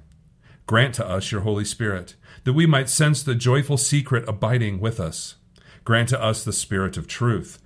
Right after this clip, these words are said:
that we might dwell in the secret place of the Most High and abide under the shadow of the Almighty. Through Jesus Christ our Lord. Amen.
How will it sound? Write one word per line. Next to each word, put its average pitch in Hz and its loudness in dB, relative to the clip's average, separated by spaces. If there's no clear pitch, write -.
that 117 0
we 143 6
might 120 2
dwell 139 0
in 135 0
the 131 2
secret 113 -4
place 104 -2
of 92 -6
the 90 -4
Most 98 -2
High 71 -6
and 104 -2
abide 95 0
under 104 -4
the 90 -6
shadow 73 -4
of 92 -10
the 87 -2
Almighty. 73 -4
Through 110 -2
Jesus 127 0
Christ 139 -2
our 160 -2
Lord. 76 -4
Amen. 76 -6